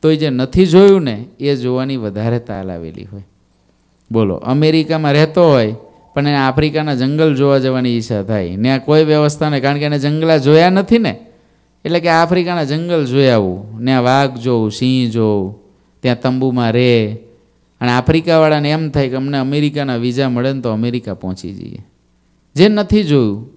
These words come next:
એ જીવને સહજ ભાવના થાય. પણ શ્રેષ્ઠ વસ્તુ, એક વસ્તુ બહુ નક્કી છે કે આપણને મળેલા મહારાજ, આપણને મળેલો આ સત્સંગ, એનાથી શ્રેષ્ઠ અક્ષરધામની બોર્ડર સુધી કશું જ નથી.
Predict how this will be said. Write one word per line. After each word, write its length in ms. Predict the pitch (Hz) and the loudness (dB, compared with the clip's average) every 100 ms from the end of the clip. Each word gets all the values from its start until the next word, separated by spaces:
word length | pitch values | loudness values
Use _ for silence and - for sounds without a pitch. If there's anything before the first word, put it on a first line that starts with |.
| _ _ | _ _
એ 80 | 156 | -4
જીવને 400 | 135 127 131 147 147 | -2 -2 -4 -4 -8
સહજ 420 | - 117 135 131 | -8 -6 -6 -8
ભાવના 440 | 104 107 107 117 120 | -8 -6 -4 -6 -8
થાય. 300 | 123 127 110 _ _ - _ - | -8 -8 -8 _ _ -20 _ -6
પણ 120 | 151 | -4
શ્રેષ્ઠ 520 | 151 170 208 220 - | -2 4 6 4 2
વસ્તુ, 560 | 180 165 - 160 127 - | -2 -2 -4 -4 -4 0
એક 240 | 185 202 175 | 0 0 -2
વસ્તુ 380 | 165 - 170 | -4 -4 -6
બહુ 180 | 160 160 | -2 -2
નક્કી 380 | 131 127 - 190 | -2 -6 -6 -6
છે 160 | 151 147 | -4 -4
કે 80 | |
આપણને 360 | 127 127 175 165 | -4 -4 -6 -6
મળેલા 420 | 135 131 143 135 | -6 -4 -4 -4
મહારાજ, 520 | 113 104 113 131 123 95 - _ _ - | -6 -6 -2 0 0 -4 -14 _ _ -6
આપણને 380 | 127 160 151 123 | -4 -4 -4 -4
મળેલો 360 | 117 127 127 | -2 -2 -2
આ 80 | 117 | -2
સત્સંગ, 640 | - 120 - - 127 101 | -6 -10 -8 -4 -4 -4
એનાથી 380 | 127 139 131 110 | -4 -4 -4 -6
શ્રેષ્ઠ 480 | - - 175 - - - - _ _ _ _ _ - | -4 2 4 4 -2 -18 -20 _ _ _ _ _ -10
અક્ષરધામની 760 | 151 - 185 147 120 127 143 127 | -8 -2 0 0 0 -2 -2 -2
બોર્ડર 420 | 117 120 127 127 | 0 0 0 -4
સુધી 280 | - 120 117 | -6 -8 -8
કશું 480 | - 107 131 104 | -6 -8 -6 -8
જ 40 | 90 | -10
નથી. 320 | 73 - | -14 -16